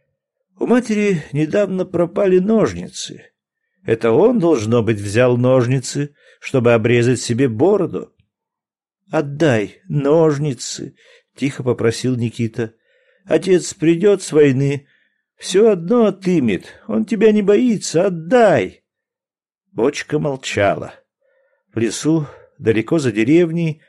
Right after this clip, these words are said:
кто-то ухнул, и в бочке тоже ответил ему черным страшным голосом маленький житель. "Я тут". Никита выбежал из сарая во двор.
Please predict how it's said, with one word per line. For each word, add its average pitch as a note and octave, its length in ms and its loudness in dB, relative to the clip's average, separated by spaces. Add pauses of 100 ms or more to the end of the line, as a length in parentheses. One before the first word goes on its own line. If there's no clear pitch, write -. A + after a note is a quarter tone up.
(220)
кто-то G3+ 360 -2
ухнул, D3 680 -4 (280)
и G#2+ 100 -6
в F#2+ 80 -8
бочке D#3+ 360 -2
тоже D#3 640 0
ответил C#3 560 -2
ему C#3+ 320 -2 (360)
черным D3 600 0
страшным C3 640 -2
голосом D#3 540 0
маленький C#3 680 -2
житель. G#2 540 -4 (640)
"Я G#2+ 680 2
тут". E3+ 760 -4 (1000)
Никита C#3 480 -2
выбежал C3 580 -2
из A#2+ 120 -8
сарая B2 720 0
во A2 140 2
двор. G#2 640 -2